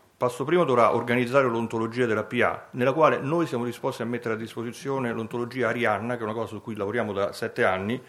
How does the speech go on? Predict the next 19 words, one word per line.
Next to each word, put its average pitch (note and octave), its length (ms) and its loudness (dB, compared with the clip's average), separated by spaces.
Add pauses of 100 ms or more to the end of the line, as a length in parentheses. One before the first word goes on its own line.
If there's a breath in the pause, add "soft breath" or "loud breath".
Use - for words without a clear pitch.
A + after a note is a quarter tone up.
(280 loud breath)
e A#2+ 100 -10
che A2 100 -4
comprende B2 420 4
la G#2+ 60 0
descrizione A2 520 -6
formale A2+ 440 -2
di G2 100 -10
duecentocinquanta A2 800 -8
servizi A2 360 -8
della G#2 100 -6
pubblica G#2+ 200 -6
amministrazione G#2 760 -6 (240 loud breath)
condivisi C3+ 760 0
dalle A2 320 0
pubbliche G#2 380 -6
amministrazioni, F2 840 -12
quindi G#2+ 200 -2
sono A2 120 0
metadati. G2 680 -4